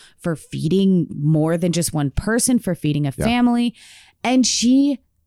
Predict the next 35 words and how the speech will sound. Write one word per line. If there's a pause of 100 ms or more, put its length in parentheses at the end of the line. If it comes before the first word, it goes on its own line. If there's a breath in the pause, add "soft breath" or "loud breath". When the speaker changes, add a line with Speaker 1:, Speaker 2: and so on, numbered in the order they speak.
(160)
Speaker 1:
taught
me
how
to
make
bread.
She
Speaker 2:
Mm-hmm.
Speaker 1:
did
this
great
video
on (280 soft breath)
not
just
one
or
two,
but,
like,
three
different
ways
to
make
bread. (360 loud breath)
And
as
I'm
watching
her
do
it,
I'm
thinking,